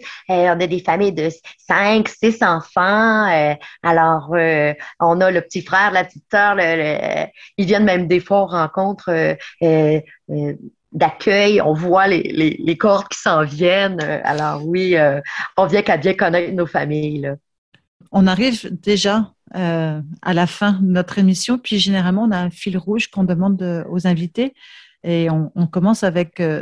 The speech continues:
Speaker 2: de, est-ce que tu aurais un ouvrage, ou peut-être des, <laughs> mais au moins un ouvrage de référence à nous conseiller ?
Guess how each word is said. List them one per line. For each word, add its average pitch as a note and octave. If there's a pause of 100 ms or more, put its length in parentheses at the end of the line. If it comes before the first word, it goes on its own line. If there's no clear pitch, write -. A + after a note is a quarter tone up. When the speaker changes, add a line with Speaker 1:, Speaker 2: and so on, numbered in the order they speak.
Speaker 2:
de, D#3
est-ce -
que G3+
tu G3
aurais F3+
un F3
ouvrage, F3+
ou E3
peut-être D#3
des, A3+
<laughs> G3
mais F3
au F#3+
moins G#3+
un G#3+
ouvrage G3
de G3
référence F#3 (160)
à F3
nous G#3
conseiller ? F3+